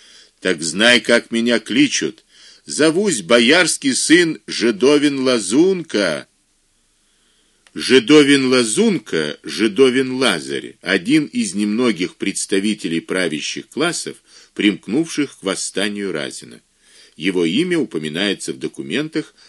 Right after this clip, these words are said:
относящихся к той эпохе. «На глаза попадёшь, не уйти. Ай да станишник!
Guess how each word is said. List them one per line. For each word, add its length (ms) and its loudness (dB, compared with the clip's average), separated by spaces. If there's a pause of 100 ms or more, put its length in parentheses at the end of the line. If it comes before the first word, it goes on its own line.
(100)
относящихся 960 -8
к 80 -20
той 300 -8
эпохе. 600 -14 (1200)
«На 220 -4
глаза 560 0
попадёшь, 920 0 (100)
не 180 -4
уйти. 640 -2 (640)
Ай 260 6
да 160 0
станишник! 1120 -2